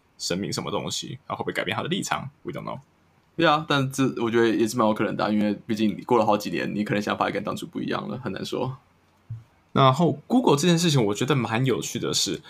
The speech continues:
Speaker 1: 呃，因为他们在改 blacklist、whitelist 这，这东西，它其实是从它的 source code 去改。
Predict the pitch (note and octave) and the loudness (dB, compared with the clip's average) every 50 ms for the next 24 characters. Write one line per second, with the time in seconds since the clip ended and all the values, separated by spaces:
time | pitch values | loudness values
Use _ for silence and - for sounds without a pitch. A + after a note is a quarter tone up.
0 | - - - - A#2+ G#2 D#3+ G3+ G#3+ G#3 G#3 G#3 F3+ C3 A2 - B2 A2 G2+ - | -20 -12 -6 -4 -2 0 0 0 2 4 4 4 4 2 2 2 2 2 2 2
1 | A2 F#2+ F#2 F#2 - G#2+ A2 - - G#2+ G2+ - - A2 G#2 G#2+ A2+ G#2+ G#2+ - | 0 0 0 0 0 0 0 0 -2 -4 -4 -2 0 0 2 2 2 0 0 -2
2 | - - - _ _ _ _ _ _ _ _ _ _ - - D3+ C#3 C#3+ - - | -6 -8 -10 _ _ _ _ _ _ _ _ _ _ -4 -4 -4 -4 -4 -6 -4
3 | G3 F3 C3+ D3 B2+ B2+ B2+ - - A#2+ A#2 - - A3+ - - - C3 A#2+ - | -4 0 0 0 0 0 -2 -2 -2 -4 -4 -2 -2 -2 0 0 2 2 2 2
4 | C3+ C3 - D#3+ C#3+ C3+ A2 G#2 A#2+ B2 A#2 G2+ - - C3 B2 - - - - | 2 2 2 2 2 0 0 0 0 -2 -2 -2 -2 -2 -2 -2 -2 -4 -2 -2
5 | B2 E2 - - F#2+ - - - - - - | -2 -2 -2 -6 -8 -8 -4 -4 -4 -4 -6